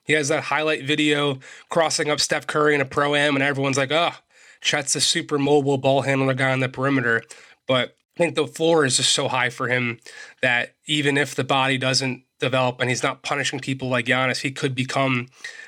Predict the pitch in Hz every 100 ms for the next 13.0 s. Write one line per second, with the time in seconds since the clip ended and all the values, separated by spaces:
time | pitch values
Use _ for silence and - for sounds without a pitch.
0 | - 135 123 123 143 170 151 135 135 139
1 | 135 127 120 - 120 123 - 131 139 135
2 | 131 - 135 131 131 123 113 113 127 131
3 | 127 135 127 123 123 - - - 135 123
4 | 117 127 127 120 - 123 135 135 123 123
5 | 120 143 120 127 139 127 - - 139 131
6 | 123 - - - - 143 135 135 135 135
7 | 123 107 127 123 135 127 123 123 - -
8 | - _ _ _ - 143 156 160 147 151
9 | 139 117 123 139 120 113 110 - - -
10 | 123 131 135 131 156 175 170 147 131 151
11 | 156 - 147 135 123 147 131 139 127 117
12 | _ _ _ _ _ - 131 - 156 143